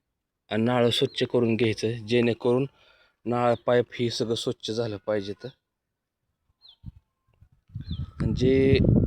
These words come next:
बियाबर गंधक आलेला असतं, त्या गंधकचा कलर लाल असतो, त्या लालमधून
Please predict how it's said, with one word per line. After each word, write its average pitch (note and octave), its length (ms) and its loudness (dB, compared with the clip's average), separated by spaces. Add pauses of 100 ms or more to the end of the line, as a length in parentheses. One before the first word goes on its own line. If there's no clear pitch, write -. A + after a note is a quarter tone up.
(640)
बियाबर B2+ 400 4
गंधक B2+ 480 2
आलेला C3 280 2
असतं, A2+ 280 -4
त्या A2 180 -2
गंधकचा A#2+ 400 0
कलर A#2+ 180 0
लाल A#2+ 320 2
असतो, A2 420 -6 (540)
त्या A2+ 100 -6
लालमधून B2+ 960 0